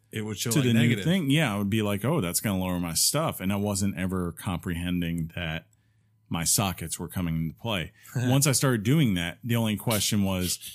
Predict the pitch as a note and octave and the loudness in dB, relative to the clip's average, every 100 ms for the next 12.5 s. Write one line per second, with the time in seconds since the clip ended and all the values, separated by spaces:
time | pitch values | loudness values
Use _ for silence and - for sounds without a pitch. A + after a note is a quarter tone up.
0 | - B2 G#2+ F#2+ A#2 G2+ F#2+ F2+ - F#2+ | -2 2 2 2 2 0 -2 0 0 0
1 | E2 F2+ - G2 - E2 G2+ G#2+ E2+ E2+ | 0 -2 -2 -2 -2 -4 -2 -2 -2 -4
2 | D2 E2+ F2+ F#2+ G2 F#2+ - G2 F2+ F#2 | -6 -4 -2 -2 -2 0 0 0 -2 -4
3 | G2 F#2+ F2+ G2 G2+ F2+ F2+ F2+ E2 - | -4 -2 0 0 0 -2 -2 -2 -4 -4
4 | A2 A2 - B2+ A#2 D#3+ G#3+ F3+ F3+ G#2+ | -2 -2 0 2 4 6 6 4 2 0
5 | F2+ F#2+ F#2 F2 - A#2 C3+ B2+ - - | -2 -4 -4 -4 -2 -2 -2 -4 -8 -20
6 | - _ _ - A#2 A#2 B2+ B2+ G3 D#3+ | -20 _ _ -4 2 6 6 8 6 6
7 | A#2 G#2+ E2+ G#2 A#2 C3 - - A2+ G#2+ | 2 0 0 0 2 0 -2 -4 0 0
8 | G#2 G2 A#2+ E3 F3 B2+ G2+ E2 E2+ D2+ | 0 -2 -4 -2 2 2 2 0 -2 0
9 | C3+ A#2+ C3 D#3 - - F3 A3 D3 A2 | 2 4 4 4 4 4 4 4 2 2
10 | A2+ C3 - _ - C3 B2+ C3 B2+ A#2+ | 0 -2 -6 _ 0 2 2 -2 0 0
11 | - C3+ C3 G2 F2+ A2 G2+ G2 A#2 G#2 | 0 0 0 -2 -4 -4 -2 0 0 2
12 | A#2+ C3 C#3 G2 D#2+ | 2 2 0 -2 -6